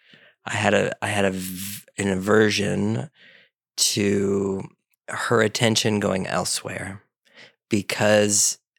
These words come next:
of so many years of her attention being elsewhere. All, you know, it, for,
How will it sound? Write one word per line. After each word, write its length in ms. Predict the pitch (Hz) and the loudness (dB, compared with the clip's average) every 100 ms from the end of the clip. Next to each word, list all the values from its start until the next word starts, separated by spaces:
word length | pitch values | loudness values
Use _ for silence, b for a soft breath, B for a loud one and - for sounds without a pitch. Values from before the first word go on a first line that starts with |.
| _ | _
of 200 | 101 95 | -2 0
so 200 | - 110 | 2 2
many 200 | 107 104 | 2 0
years 340 | 101 101 98 | 0 0 0
of 140 | 101 - | -2 -2
her 100 | 98 | -2
attention 580 | 95 104 98 - 98 92 | 0 -2 -2 -2 -2 -2
being 340 | 98 95 92 | -4 -4 -2
elsewhere. 640 | - 82 - - - 110 - _ _ _ _ _ _ _ _ - | -2 -2 -4 -6 -8 -12 -16 _ _ _ _ _ _ _ _ -2
All, 240 | 98 104 - | 2 2 0
you 160 | - 107 | -2 -2
know, 260 | 92 92 - | 0 -2 -2
it, 220 | 98 - _ B B B B B _ _ _ _ _ _ _ B B B B B _ B B B B B B _ 104 113 | -2 -4 _ B B B B B _ _ _ _ _ _ _ B B B B B _ B B B B B B _ -12 -8
for, 400 | - 113 107 | 0 2 2